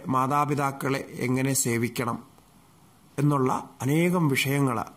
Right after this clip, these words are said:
അതായത് ബ്രഹ്മചര്യ ആശ്രമത്തിന് ഒരു വിദ്യാർത്ഥി അറിഞ്ഞിരിക്കേണ്ട എല്ലാ ആചാരങ്ങളും, എങ്ങനെ വാർത്താലാപം ചെയ്യണം, എങ്ങനെ മറ്റുള്ളവരോട് പെരുമാറണം, എങ്ങനെ അഭിവാദനം ചെയ്യണം,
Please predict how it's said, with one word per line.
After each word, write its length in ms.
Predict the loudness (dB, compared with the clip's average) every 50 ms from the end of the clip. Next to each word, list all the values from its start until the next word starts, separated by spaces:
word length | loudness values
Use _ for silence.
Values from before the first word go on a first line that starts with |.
| -8 -6
അതായത് 280 | -4 -4 -2 -2 -2
ബ്രഹ്മചര്യ 580 | -2 0 2 2 2 2 2 2 2 2 2 2
ആശ്രമത്തിന് 800 | 2 0 0 0 0 0 0 0 0 -2 -2 -2 -4 -2 -2 -4 -4
ഒരു 180 | -4 0 2 2
വിദ്യാർത്ഥി 680 | 2 2 2 0 0 -2 -2 -2 -4 -4 -4 -6 -4 -2
അറിഞ്ഞിരിക്കേണ്ട 680 | -2 -4 -2 0 0 0 0 -2 -2 -2 -2 -2 -2 -2
എല്ലാ 460 | -4 -2 2 2 4 4 4 2 2 2
ആചാരങ്ങളും, 680 | 2 0 2 0 0 -2 -2 -4 -4 -6 -6 -8 -10 -14 -18 -20 -20 -20 -20 -20 -20 -20 -20 -14 -6 -2
എങ്ങനെ 520 | 0 2 4 4 4 2 0 0 -4 -8 -14 -16 -8 -6
വാർത്താലാപം 840 | -2 0 0 0 0 -2 0 0 2 2 2 2 2 2 2 2 2
ചെയ്യണം, 400 | 2 2 0 0 0 -2 -4 -6 -10 -16 -20 -20 -20 -20 -20 -12 -8
എങ്ങനെ 280 | -4 -2 0 0 2 2
മറ്റുള്ളവരോട് 720 | 0 0 -2 -2 -2 0 0 0 2 2 2 0 0 0
പെരുമാറണം, 640 | -2 -2 -2 0 0 2 2 2 0 0 -2 -2 -4 -6 -10 -16 -20 -20 -20 -20 -20 -20 -14 _
എങ്ങനെ 280 | -2 0 2 2 2 0
അഭിവാദനം 760 | 0 0 0 2 2 2 4 2 2 2 2 2 2 2 2 2
ചെയ്യണം, 360 | 2 0 0 0 -2 -2